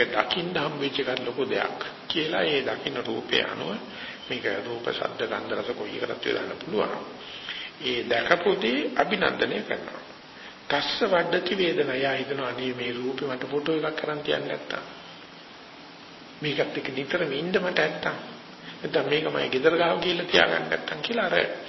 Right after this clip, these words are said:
ඒ ලැබපු වේදනාව වර්ධනය කරගන්න නැති හිතනවා. තස්ස වඩති වේදනා අනේකා රූප සම්භවා. ඉතින් මේක ලොකු කරලා ගත්තොත් කොහොමද? පුංචි කරලා ගත්තොත් කොහොමද? අරකට පිටිපස්සෙන් තිබ්බොත් කොහොමද? ඒකට ඉස්සරහින් තිබ්බොත් කොහොමද? ඉතින්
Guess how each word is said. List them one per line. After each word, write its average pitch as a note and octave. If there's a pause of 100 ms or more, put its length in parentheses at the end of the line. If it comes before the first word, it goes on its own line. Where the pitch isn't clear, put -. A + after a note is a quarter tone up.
(540)
ඒ A#2+
ලැබපු G#2+
වේදනාව D3+
වර්ධනය F#3
කරගන්න D3+
නැති C3+
හිතනවා. G#2 (880)
තස්ස -
වඩති A2
වේදනා A2
අනේකා G3
රූප D#3
සම්භවා. - (600)
ඉතින් -
මේක A#2+ (100)
ලොකු -
කරලා F3+
ගත්තොත් -
කොහොමද? C#3+
පුංචි D3
කරලා F#3+
ගත්තොත් E3+
කොහොමද? D3
අරකට D3+
පිටිපස්සෙන් E3+
තිබ්බොත් -
කොහොමද? C#2
ඒකට D2
ඉස්සරහින් F3+
තිබ්බොත් F3
කොහොමද? E3
ඉතින් G3+